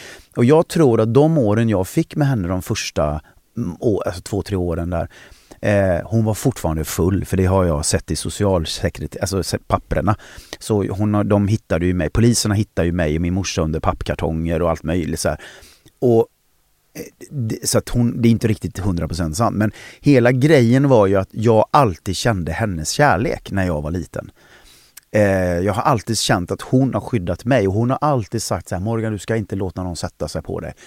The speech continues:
Låt ingen sätta sig på dig, Morgan. Låt ingen sätta." Så att hon har alltid, och där tror jag, och sen var det ju så här, jag var ju den som var tvungen att prata med poliser när poliserna stormade in och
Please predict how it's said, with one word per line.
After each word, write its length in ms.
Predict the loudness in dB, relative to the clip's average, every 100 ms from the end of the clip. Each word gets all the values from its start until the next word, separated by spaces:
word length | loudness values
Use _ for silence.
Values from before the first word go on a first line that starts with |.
| -10
Låt 240 | -4 -2 -2
ingen 220 | -2 -4
sätta 360 | -6 -6 -6
sig 160 | -4 -4
på 180 | -4 -4
dig, 100 | -6
Morgan. 320 | -8 -8 -6
Låt 160 | -4 -4
ingen 280 | -4 -4
sätta." 180 | -6 -8 -10 -20 -6
Så 100 | 0
att 60 | 0
hon 220 | 4 2
har 100 | 2 2
alltid, 760 | 4 4 0 -8 -6 -4 -4 -10 _ _ _ _ _ _ -4 2
och 120 | 4
där 240 | 6 6
tror 300 | 4 0 2
jag, 440 | 4 2 2 -2 -4 -12 _ _ _ _ -6
och 140 | -2 4
sen 180 | 4
var 100 | 6
det 60 | 4
ju 40 |
så 120 | 6 4
här, 100 | 6
jag 240 | 6 6
var 100 | 4
ju 80 | 2
den 280 | 2 2 2
som 180 | -2 0
var 140 | 0
tvungen 280 | 0 0 0
att 100 | 0
prata 340 | 2 2 2
med 140 | 0 2
poliser 640 | 2 2 0 -2 -2 -4 -12 -20 -10
när 120 | -4 0
poliserna 440 | 2 2 2 -2
stormade 500 | 2 2 2 0 0
in 280 | 0 -2 -4
och 240 | -4 -6